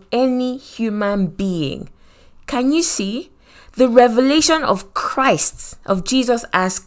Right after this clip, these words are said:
Christ, Son of the living God, could not. Jesus was saying, "You can't get it from human beings.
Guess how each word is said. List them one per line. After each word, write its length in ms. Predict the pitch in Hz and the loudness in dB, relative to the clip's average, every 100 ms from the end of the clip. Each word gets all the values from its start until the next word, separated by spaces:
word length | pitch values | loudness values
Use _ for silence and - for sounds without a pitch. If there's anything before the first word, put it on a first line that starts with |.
| - | -6
Christ, 540 | - - - 190 - | -2 0 0 -2 -4
Son 480 | - - - 302 262 | -4 0 2 2 2
of 100 | 196 | 0
the 60 | |
living 300 | 202 208 220 | -2 0 0
God, 260 | 196 196 196 - - - | 4 2 2 -12 -20 -18
could 320 | - 285 226 | -2 0 0
not. 840 | 247 262 277 294 311 233 - - - | 0 2 4 6 6 4 0 -8 -8
Jesus 340 | - 285 302 262 | -4 0 0 0
was 140 | 196 | -4
saying, 320 | - 220 214 - - - | 0 0 0 -8 -20 -2
"You 140 | 262 | -2
can't 480 | - 320 320 254 190 | 0 -4 0 0 2
get 320 | 262 240 - | -2 0 -2
it 140 | 226 | -2
from 260 | - 220 208 | -2 -4 -4
human 420 | - 247 233 226 | -4 -4 -2 -2
beings. 480 | 202 220 175 117 - | -2 -4 -4 -6 -12